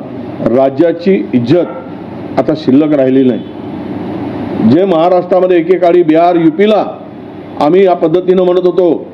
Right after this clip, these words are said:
की बिहार, युपी पुढे आहे, आता महाराष्ट्राला कुठल्या बा-, बाबतीत पुढे नेत आहेत माहीत नाही,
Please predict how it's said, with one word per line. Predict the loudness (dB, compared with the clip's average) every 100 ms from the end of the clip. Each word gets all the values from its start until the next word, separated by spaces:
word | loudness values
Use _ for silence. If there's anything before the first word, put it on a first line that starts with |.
| -16 -16 -16 -14 -12 -12 -12 -4 0
की | 2
बिहार, | 4 4 4
युपी | 2 2 2 4 2 -2 -10 -16 -14 -14 -14 -10
पुढे | -8 -4 0 2
आहे, | 4 2 0 -8 -16 -20 -18 -4 0
आता | 2
महाराष्ट्राला | 2 2 2 0 0 2 2 2 -2 -12 -14 -14 -14 -14 -8 -6
कुठल्या | 0 2 2
बा-, | 2 0
बाबतीत | 0 0 0 0
पुढे | 0 2
नेत | 2 2
आहेत | 0
माहीत | 0 0 0
नाही, | 0